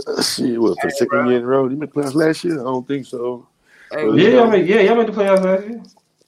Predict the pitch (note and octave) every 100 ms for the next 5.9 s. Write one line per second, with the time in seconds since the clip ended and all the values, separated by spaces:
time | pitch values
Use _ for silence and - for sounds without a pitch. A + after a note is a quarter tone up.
0 | _ - - - A#2 A#2 A#2 A#2+ A#2+ -
1 | D#3 C#3 C#3+ C#3+ C3 A#2+ C3+ D3 C#3+ -
2 | - - F#3+ G3 F3 C4 C#4 D#3+ D#3 D#3
3 | F#3+ F#3 B2 A#2 A2 A2 G#2+ - G#2+ A#2+
4 | C3+ B2+ B2+ A#2+ A#2 A#2+ A#2 A#2 _ _
5 | _ _ _ - A2+ A2+ C3+ A#2